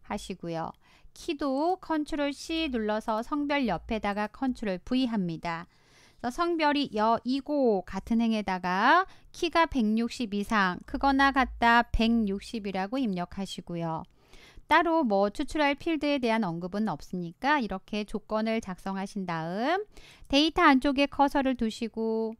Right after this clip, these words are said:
데이터에 가셔서 정렬 및 필터의 고급을 클릭하시고요.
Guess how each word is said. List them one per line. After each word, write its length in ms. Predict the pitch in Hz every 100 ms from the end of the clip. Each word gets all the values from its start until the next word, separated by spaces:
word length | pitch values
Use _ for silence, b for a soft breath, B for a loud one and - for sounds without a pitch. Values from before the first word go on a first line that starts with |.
| -
데이터에 480 | 226 240 269 247
가셔서 800 | 226 214 - 208 214 208 208 208 208
정렬 420 | 214 196 220 240
및 180 | 240 -
필터의 560 | 302 269 262 233 226 -
고급을 520 | 214 180 220 262 320
클릭하시고요. 1040 | - 214 180 214 196 185 - 170 165 165